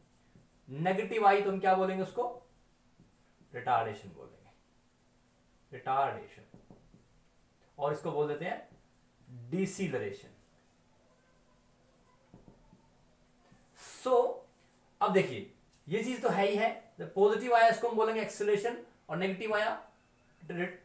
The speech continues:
retardation and deceleration। तो इसका मतलब ये भी हुआ कि जब ए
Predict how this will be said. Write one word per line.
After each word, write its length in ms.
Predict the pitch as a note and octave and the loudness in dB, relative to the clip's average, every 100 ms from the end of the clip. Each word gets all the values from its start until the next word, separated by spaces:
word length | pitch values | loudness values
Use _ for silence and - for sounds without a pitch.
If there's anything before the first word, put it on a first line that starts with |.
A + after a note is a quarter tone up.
| _ _ - | _ _ -12
retardation 680 | E3+ F#3 E3 G3 G3+ G3+ G#3+ | -6 -2 4 4 4 2 -2
and 400 | B3 - - C#3+ | -4 -6 -14 -12
deceleration। 460 | D3 C3 A2 - - - | -10 -6 -8 -8 -16 -4
तो 320 | B3+ B3+ - - - | 0 2 0 -6 -8
इसका 200 | G3 C4 | -6 -2
मतलब 200 | B3+ C4+ | -2 -2
ये 120 | A3 B3 | -2 -2
भी 140 | B3+ | 0
हुआ 240 | A3 F#3+ B3+ - - - | 4 4 4 -2 -18 -12
कि 80 | G#3+ | -4
जब 320 | E3 C#4 - | 6 6 6
ए 120 | A3+ | 0